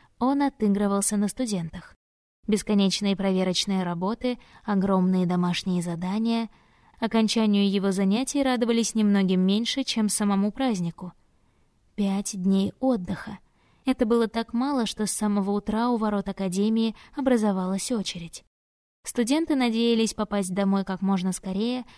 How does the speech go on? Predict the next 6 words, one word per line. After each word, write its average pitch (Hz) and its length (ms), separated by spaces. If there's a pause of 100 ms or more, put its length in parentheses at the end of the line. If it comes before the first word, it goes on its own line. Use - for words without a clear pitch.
чтобы 247 360
увидеться 190 420
с - 100
родными 190 480
и 208 160
любимыми. 190 600